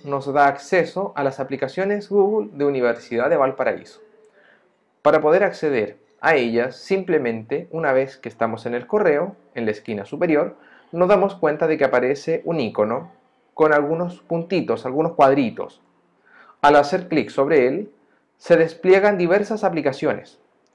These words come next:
Y la que vamos a revisar el día de hoy es Google Drive. Cuando accedemos a los diversos servicios de Google Apps, podemos observar que en el navegador Chrome, cada vez que accedemos a un servicio,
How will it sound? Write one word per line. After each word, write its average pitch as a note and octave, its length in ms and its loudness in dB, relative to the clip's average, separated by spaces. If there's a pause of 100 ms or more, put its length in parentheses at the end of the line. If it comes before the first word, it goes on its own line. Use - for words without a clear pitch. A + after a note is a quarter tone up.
(420)
Y E3 120 4
la E3 160 8
que E3+ 80 4
vamos G#3 280 0
a G#3+ 60 -6
revisar C#3+ 440 0
el A2 100 -2
día A#2 200 6
de D#3 140 4
hoy E3+ 300 2
es E3 400 0
Google G3+ 360 0
Drive. - 280 -4 (1900)
Cuando F3 260 6
accedemos F3+ 640 2
a B2 60 2
los B2 180 -2
diversos C#3 480 0
servicios D3+ 600 -2
de C3 100 0
Google D#3+ 300 2
Apps, - 340 -2
podemos D3 420 -2
observar C#3+ 580 -2 (440)
que D3 140 2
en C#3+ 100 4
el C#3 100 2
navegador B2 560 2
Chrome, C3 360 0 (100)
cada A3+ 280 4
vez A#2 200 -2
que - 140 -4
accedemos B2 560 -2
a A2 80 0
un A#2+ 140 -6
servicio, F3 600 -4